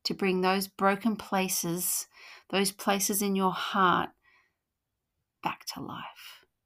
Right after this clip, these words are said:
I really want to see you on the sixteenth of September. So this is your last chance.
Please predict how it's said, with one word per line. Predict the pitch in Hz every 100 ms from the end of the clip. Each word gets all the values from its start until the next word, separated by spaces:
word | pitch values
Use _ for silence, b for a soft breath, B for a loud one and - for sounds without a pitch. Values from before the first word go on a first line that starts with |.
| _ _ _ _ -
I | 196
really | 185 196 202 196 190
want | 185 180
to |
see | 170 - 170
you | 160
on | - 175
the | 170
sixteenth | - - - 180 175
of | -
September. | - - - 160 160 160 165
So | 190
this | 196 -
is | 185
your | 185
last | 180 226 240 -
chance. | 175 165 -